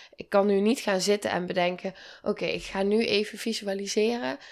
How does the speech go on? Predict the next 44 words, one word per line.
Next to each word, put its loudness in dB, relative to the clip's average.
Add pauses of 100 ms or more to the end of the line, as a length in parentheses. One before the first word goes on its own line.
(180)
Zo 0
werkt 2
het -8
bij -2
mij -4
niet. -8
Bij 0
mij -2
ontstaat -4
het. -10 (560)
Het -10
is -2
er -8
dan -8
gewoon. -10 (920)
Eh, -20 (260)
en -2
dat 2
werkt 4
voor 2
mij. -2
Maar -12
zo 0
werkt 2
voor -12
iedereen 0
iets -8
anders. -4 (360)
Het -20
is -10
ook 4
mooi 4
om 0
in 0
jezelf -2
te -12
gaan -2
ontdekken, -2
"Hey, 2
hoe 2
werkt 0
het -14
voor -2
mij? -2